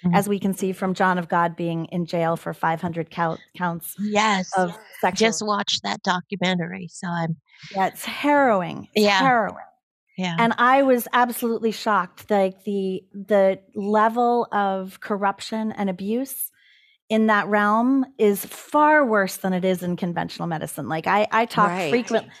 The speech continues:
Speaker 2: I talk frequently about the corruption in, in conventional medicine. It's way worse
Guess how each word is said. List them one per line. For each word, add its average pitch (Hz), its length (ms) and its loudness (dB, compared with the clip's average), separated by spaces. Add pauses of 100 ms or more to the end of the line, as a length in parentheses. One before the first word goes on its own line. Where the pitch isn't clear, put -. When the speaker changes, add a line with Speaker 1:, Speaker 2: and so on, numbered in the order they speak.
(340)
Speaker 2:
I 269 120 4
talk 262 280 0
frequently 208 540 0
about 180 400 2
the 196 80 -2
corruption 202 600 -2
in, 180 380 -6 (200)
in 185 340 -2
conventional 190 520 -2
medicine. 190 500 -4 (400)
It's 262 180 2
way 254 480 4
worse - 600 -2